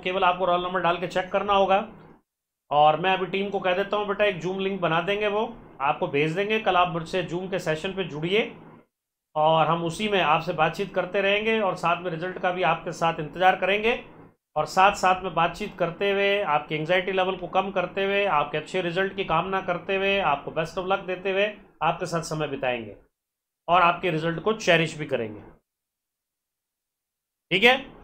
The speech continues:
और जैसा मैं कह रहा हूँ बेटा, ये केवल एक पड़ाव है। ठीक है? This is not the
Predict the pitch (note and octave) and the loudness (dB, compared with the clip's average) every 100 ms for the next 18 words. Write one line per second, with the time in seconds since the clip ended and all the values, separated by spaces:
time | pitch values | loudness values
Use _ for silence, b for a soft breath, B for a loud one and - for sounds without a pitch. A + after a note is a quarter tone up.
0 | - - E3 F3+ F#3 F#3+ F#3 F#3+ A3+ A3 | -14 -6 -2 0 0 0 4 6 6 4
1 | G#3+ A3+ A3 A3 G3 G3+ G3+ - D#3 D3 | 4 4 4 2 2 2 0 2 4 4
2 | C3 G2 - - - _ _ _ _ _ | 2 -4 -14 -20 -20 _ _ _ _ _
3 | _ _ _ _ _ _ E3+ G#3 C#4 D#4 | _ _ _ _ _ _ 0 4 4 4
4 | D#3+ E3 G3+ D#3+ F3+ G3 A3+ A3 G#3+ | -4 -8 -6 -4 4 6 6 2 -2